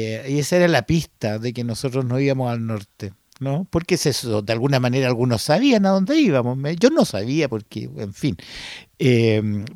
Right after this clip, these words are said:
pero la, y las mujeres nos despidieron cantando "Run Run se fue pa'l norte". Y eso es,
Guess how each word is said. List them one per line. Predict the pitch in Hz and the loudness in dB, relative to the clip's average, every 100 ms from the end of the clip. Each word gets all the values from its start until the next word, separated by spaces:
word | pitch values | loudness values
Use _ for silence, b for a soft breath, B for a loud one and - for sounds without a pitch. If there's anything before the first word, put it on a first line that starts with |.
| 165 - | -10 2
pero | 127 123 | 4 6
la, | 123 135 | 4 2
y | 120 | 0
las | 120 107 | 0 0
mujeres | 104 - 156 196 | -2 -2 0 2
nos | 160 | 2
despidieron | 139 127 139 127 139 160 185 B B B | 0 -2 -2 0 2 0 -2 B B B
cantando | - 123 113 143 156 165 | -2 -2 0 0 2 2
"Run | 143 127 | 0 -2
Run | 117 139 | -2 -4
se | 147 | -6
fue | 143 151 | -6 -4
pa'l | 131 117 | -4 -4
norte". | 117 92 - 98 | -4 -4 -8 -12
Y | 113 | -10
eso | 123 151 | -6 -6
es, | - 131 | -4 -6